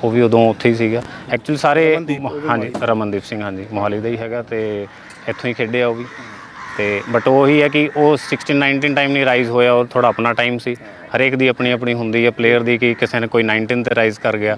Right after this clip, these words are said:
Speaker 1: ਕੋਈ ਟਵੈਂਟੀ ਥ੍ਰੀ ਦੀ ਏਜ ਗਰੁੱਪ 'ਚ ਜਾ ਕੇ ਰਾਈਜ਼ ਕਰ ਰਿਹਾ, ਕੋਈ
Speaker 2: ਮਿਹਨਤ,
Speaker 1: ਸੀਨੀਅਰ 'ਤੇ ਖੇਡ
Speaker 2: ਮਿਹਨਤ
Speaker 1: ਰਿਹਾ।
Speaker 2: ਵੀ ਡਿਪੈਂਡ ਕਰਦਾ,
Speaker 1: ਹਾਂਜੀ,
Speaker 2: ਪਰ
Speaker 1: ਹਾਂਜੀ।
Speaker 2: ਨਾਲ ਨਾਲ ਥੋੜ੍ਹਾ ਕਦੇ ਲੱਕ ਵੀ ਇਹਦੇ 'ਚ,
Speaker 1: ਲੱਕ,
Speaker 2: ਇਹਦੇ 'ਚ,
Speaker 1: ਹਾਂਜੀ।
Speaker 2: ਇਹਦੇ 'ਚ ਕੰਮ ਕਰਦਾ।
Speaker 1: ਗੇਮ 'ਚ ਹੈਗਾ ਜੀ, ਅ,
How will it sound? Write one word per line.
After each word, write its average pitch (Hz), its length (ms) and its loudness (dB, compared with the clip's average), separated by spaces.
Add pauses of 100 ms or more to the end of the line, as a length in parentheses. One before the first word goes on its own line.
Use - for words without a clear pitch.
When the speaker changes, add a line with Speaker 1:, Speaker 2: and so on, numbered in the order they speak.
(300)
Speaker 1:
ਕੋਈ 117 100 0
ਟਵੈਂਟੀ 113 280 0
ਥ੍ਰੀ 117 200 2
ਦੀ 117 100 2
ਏਜ 110 180 2
ਗਰੁੱਪ 107 200 -6
'ਚ - 60 -6
ਜਾ 107 140 2
ਕੇ 104 120 2
ਰਾਈਜ਼ 101 240 2
ਕਰ 107 100 2
ਰਿਹਾ, 107 80 4
ਕੋਈ - 80 2
Speaker 2:
ਮਿਹਨਤ, - 100 4
Speaker 1:
ਸੀਨੀਅਰ 123 240 2
'ਤੇ 120 80 0
ਖੇਡ 190 120 2
Speaker 2:
ਮਿਹਨਤ 202 160 0
Speaker 1:
ਰਿਹਾ। 214 160 -4
Speaker 2:
ਵੀ 196 260 -6
ਡਿਪੈਂਡ 156 300 -6
ਕਰਦਾ, 143 300 -4
Speaker 1:
ਹਾਂਜੀ, 143 240 0
Speaker 2:
ਪਰ 131 60 -2
Speaker 1:
ਹਾਂਜੀ। 156 80 -2
Speaker 2:
ਨਾਲ 160 100 -4
ਨਾਲ 180 140 -8
ਥੋੜ੍ਹਾ 160 260 -6 (140)
ਕਦੇ 160 160 -6
ਲੱਕ 151 240 -6
ਵੀ 170 100 -8
ਇਹਦੇ - 520 -8
'ਚ, - 20 2
Speaker 1:
ਲੱਕ, 160 200 0
Speaker 2:
ਇਹਦੇ 185 100 -2
'ਚ, 139 40 -8
Speaker 1:
ਹਾਂਜੀ। 175 280 0
Speaker 2:
ਇਹਦੇ 170 240 -4
'ਚ 160 360 -6
ਕੰਮ 135 160 -8
ਕਰਦਾ। 120 200 -10
Speaker 1:
ਗੇਮ 151 320 2
'ਚ 156 100 -4
ਹੈਗਾ 147 320 2
ਜੀ, 147 220 -6
ਅ, 110 360 0